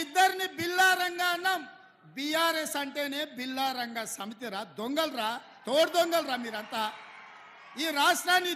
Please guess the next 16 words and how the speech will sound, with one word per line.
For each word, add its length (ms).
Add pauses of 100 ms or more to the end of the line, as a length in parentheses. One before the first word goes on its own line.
(120)
దేశాన్ని 460
కొల్లగొట్టిన 600 (300)
దొంగలరా. 560 (840)
మీ 160 (140)
అయ్య 240
ఒక 120 (120)
చార్లెస్ 540
శోభారాజురా. 760 (500)
ఈ 40 (160)
రాష్ట్రాన్ని, 500 (180)
దేశాన్ని 460
అంతర్జాతీయ 600 (100)
స్థాయిలో 360 (340)
పరువు 400
తీసి, 340 (360)
కాళేశ్వరాన్ని 800